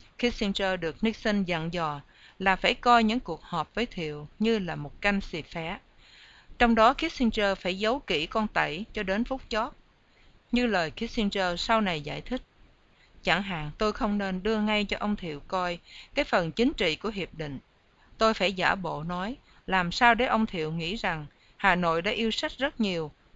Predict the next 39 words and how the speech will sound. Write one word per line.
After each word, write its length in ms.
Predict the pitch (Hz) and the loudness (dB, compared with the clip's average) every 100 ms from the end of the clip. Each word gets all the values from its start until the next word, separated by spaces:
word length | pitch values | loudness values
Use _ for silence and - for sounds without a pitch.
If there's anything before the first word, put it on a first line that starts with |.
| - | 0
nhiều 240 | 202 170 | 2 2
hơn 320 | 160 220 214 202 | 2 2 2 -2
là 180 | 180 165 | -4 -6
sự 220 | 147 156 | -4 -8
thật 300 | 147 175 143 | -8 -10 -10
họ 160 | - 156 | -10 -8
đòi." 300 | 165 156 139 - _ - - _ _ _ _ _ - - | -8 -8 -12 -18 _ -20 -20 _ _ _ _ _ -20 -8
Kissinger 640 | 190 - 190 180 180 175 | -8 -4 -4 -2 -2 0
tới 160 | 190 247 | 0 0
Sài 200 | - 175 | 0 -4
Gòn 320 | 160 160 147 - - - - | -6 -10 -10 -14 -20 -16 -2
ngày 120 | 208 | 0
mười 160 | 202 185 | 2 2
tám 260 | 196 208 | 0 -2
tháng 220 | 311 311 240 | -4 -4 -2
mười. 280 | 175 151 147 _ _ _ _ _ - | -2 -4 -10 _ _ _ _ _ -10
Sáng 260 | - 214 | 0 0
hôm 160 | 254 196 | 0 -2
sau, 380 | - 190 175 165 _ _ _ | -4 -6 -6 -10 _ _ _
ông 200 | - 233 | 4 4
tới 220 | 233 233 311 | 6 4 4
ngay 260 | 269 214 | 4 4
Dinh 180 | 208 214 | 2 0
Độc 180 | 175 - | -2 -6
Lập 180 | 156 - _ _ - | -8 -8 _ _ -2
với 180 | 202 | 0
một 220 | 302 196 170 | 2 0 0
đoàn 260 | 180 165 156 | -2 -2 -2
tùy 180 | 190 165 | -2 -2
tùng 320 | 180 165 156 | -2 -2 -2
đông 200 | 180 202 | -2 -2
đảo, 300 | 160 147 208 - - - - | -4 -6 -8 -14 -20 -20 -2
gồm 240 | 190 196 | 2 4
cả 120 | 190 240 | 4 2
nhân 220 | 285 240 | 2 2
viên 200 | 247 233 | 2 2
an 260 | 220 220 | 0 2
ninh, 220 | 220 208 202 - _ _ _ | 0 0 -4 -8 _ _ _
trông 260 | 208 190 190 | 0 0 -2